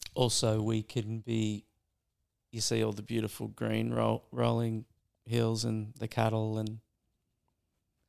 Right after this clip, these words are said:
you can be tricked into thinking it's actually, it's, but it's not what it's meant to look like. It's all been clear felled and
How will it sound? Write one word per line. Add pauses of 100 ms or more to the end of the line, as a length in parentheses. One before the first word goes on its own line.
(280)
you
can
be
tricked
into
thinking (1300)
it's
actually, (920)
it's, (680)
but
it's
not
what (160)
it's
meant
to
look
like. (360)
It's
all
been
clear
felled
and